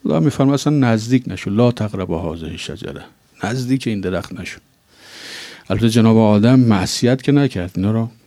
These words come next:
دیگه جناب آدم ترک اولا کرد. ترک اولا به این معنا که ترک کرد اون چیزی رو که اولویت داشت انجام بده.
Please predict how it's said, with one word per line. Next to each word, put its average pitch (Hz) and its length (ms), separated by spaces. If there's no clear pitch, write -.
دیگه 104 280
جناب 104 300
آدم 131 300
ترک 101 340
اولا 104 460
کرد. 92 400
ترک 123 280
اولا 131 300
به 117 100
این 120 140
معنا 117 320
که 98 320
ترک 135 360
کرد 101 300
اون 123 120
چیزی 151 360
رو 139 120
که - 140
اولویت 110 720
داشت 123 380
انجام 95 420
بده. 78 300